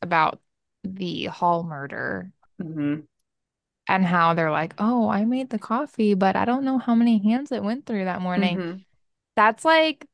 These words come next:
Speaker 1: I feel like that's trying to, like, pass the blame off. I feel like it was the cook. Where it's like, "Oh, I'm gonna admit to it, but I'm also gonna throw this line in there that kinda makes you think that I didn't do it."
Speaker 2: Well, but there, everybody hated him.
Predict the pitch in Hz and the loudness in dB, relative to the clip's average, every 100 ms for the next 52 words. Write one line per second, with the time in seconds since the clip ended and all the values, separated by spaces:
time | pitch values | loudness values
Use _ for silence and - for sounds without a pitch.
0 | _ _ _ - 214 240 254 269 277 - | _ _ _ -8 -6 -2 -4 -2 -4 -4
1 | 262 220 220 233 214 190 - 175 180 - | -2 0 0 -2 -4 -6 -4 -2 -2 -8
2 | 170 156 160 170 - 185 _ _ _ - | -8 -8 -8 -10 -8 -10 _ _ _ -10
3 | 190 180 175 - 190 - - - - - | -6 -6 -6 -12 -12 -12 -14 -14 -16 -20
4 | _ _ _ _ _ - 214 233 - _ | _ _ _ _ _ -6 -2 -2 -6 _
5 | 285 302 262 262 269 262 208 214 220 214 | 6 8 8 4 2 2 2 0 0 0
6 | 175 180 180 175 180 180 175 165 180 170 | 0 0 -2 -4 -4 -4 -6 -4 -2 -2
7 | 165 - 165 165 160 160 160 151 - 165 | -2 -2 -2 -2 -2 -4 -4 -6 -6 -8
8 | 160 165 165 160 156 - 55 - - - | -8 -8 -10 -10 -12 -12 -10 -12 -14 -14
9 | - - _ _ _ _ _ _ - 233 | -12 -14 _ _ _ _ _ _ -2 6
10 | 277 247 233 240 262 269 277 - 226 240 | 8 8 4 2 4 6 4 2 2 4
11 | 311 240 226 190 - 190 226 226 - - | 2 2 2 0 -2 0 0 -2 -6 -10
12 | - - | -10 -14